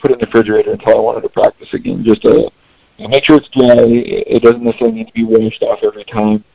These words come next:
Um, just let the call dry for two or three hours on the counter on a paper towel, you know, or just on the counter, and then put it in the refrigerator. Just, um, the worst thing you can do is set it in front of a, a window, let the sun hit the latex, um, let it get hot.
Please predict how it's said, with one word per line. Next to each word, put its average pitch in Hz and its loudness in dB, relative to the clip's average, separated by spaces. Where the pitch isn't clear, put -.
Um, 107 -4
just - -12
let 120 6
the 113 -10
call 110 2
dry 107 4
for - -8
two 117 0
or 113 0
three 110 2
hours 107 4
on 104 -2
the 104 -14
counter 107 -4
on 110 2
a - -8
paper - -8
towel, 107 2
you 110 -10
know, 104 0
or 110 2
just 107 -2
on 113 6
the 110 2
counter, 107 0
and 107 0
then 107 0
put - 0
it - 0
in - -10
the - -8
refrigerator. 104 0
Just, - -2
um, 113 0
the 113 4
worst 139 0
thing 131 6
you 120 6
can 120 2
do 120 4
is 110 -2
set 120 2
it 117 -2
in 120 -12
front 117 2
of 107 -2
a, 107 -4
a - 0
window, 123 2
let 117 2
the - -10
sun 117 4
hit 113 -2
the 107 -2
latex, 110 2
um, 110 -2
let 113 2
it - -10
get 113 0
hot. 110 0